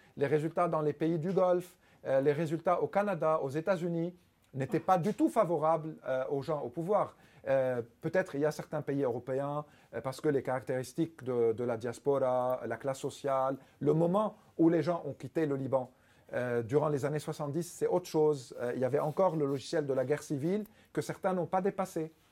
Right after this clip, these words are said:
Euh, mais ceux qui sont en France, dans les Émirats, euh, c'est des gens qui font des allers-retours, qui ont soit là-bas pour travailler, soit pour étudier. Et donc leur vote était très différent du vote dans, dans, dans certaines communautés, même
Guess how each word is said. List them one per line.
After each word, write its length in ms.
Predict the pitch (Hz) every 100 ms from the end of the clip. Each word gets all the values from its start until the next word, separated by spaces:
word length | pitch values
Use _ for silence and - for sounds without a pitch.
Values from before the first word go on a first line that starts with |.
| _ _ -
Euh, 360 | 135 135 131 131 - - -
mais 340 | 147 214 254 - _ _
ceux 240 | - 240 247
qui 100 | 214
sont 160 | 214
en 160 | 208 185
France, 500 | - 165 165 - _ _
dans 80 | 120
les 180 | 135 180
Émirats, 440 | 196 170 143 143 _ _ -
euh, 260 | 127 127 120
c'est 160 | 120 160
des 140 | 160
gens 160 | 185 185
qui 180 | 160
font 220 | 143 175 160
des 180 | 139
allers-retours, 720 | 147 147 139 170 143 147 147 -
qui 100 | 123
ont 240 | 131 135
soit 260 | - 156 156
là-bas 400 | 139 147 151 143
pour 140 | 120 -
travailler, 640 | 139 131 135 147 160 165 - _
soit 300 | - 151 151
pour 180 | 143 117 139
étudier. 540 | - 143 143 147 156 - _ _
Et 100 | 123
donc 260 | 131 208 165
leur 160 | 143
vote 280 | 120 190 226 -
était 220 | - 135
très 260 | - - 233
différent 440 | 208 - 151 165
du 120 | 143
vote 300 | 120 160 175 -
dans, 360 | 131 131 120 117
dans, 240 | 120 123
dans 200 | 113 120
certaines 380 | - - 156 143
communautés, 520 | 135 131 127 143 170
même 220 | 147 165